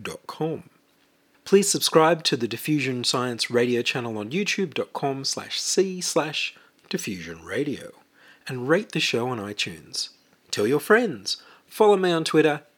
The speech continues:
at Ian Wolfe. The news music was Rhinos theme by Kevin MacLeod of Incompetech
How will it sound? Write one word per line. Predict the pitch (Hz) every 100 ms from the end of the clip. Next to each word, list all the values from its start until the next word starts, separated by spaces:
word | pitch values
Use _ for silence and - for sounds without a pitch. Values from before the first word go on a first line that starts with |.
| -
at | 120 - -
Ian | 123 135 139
Wolfe. | - - - - - _ _ _ _ _ -
The |
news | 135 185 190
music | 185 190 208 -
was | 120 101
Rhinos | 120 151 151 151
theme | - 175 202 185
by | 120
Kevin | - 180 185
MacLeod | 170 - 165 175 170
of |
Incompetech | 160 156 214 170 113 123